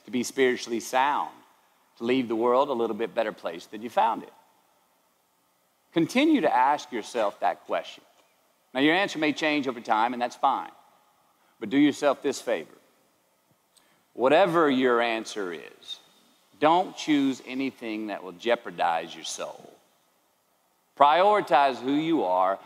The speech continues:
who you want to be, and don't spend time with anything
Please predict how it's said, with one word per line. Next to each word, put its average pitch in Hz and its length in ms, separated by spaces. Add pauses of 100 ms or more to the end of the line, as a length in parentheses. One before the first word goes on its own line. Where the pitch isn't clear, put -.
(180)
who 143 100
you 160 180
want 139 360
to 123 80
be, 110 520
and 110 200
don't 180 280
spend 160 440
time 127 340
with 113 140 (160)
anything 123 760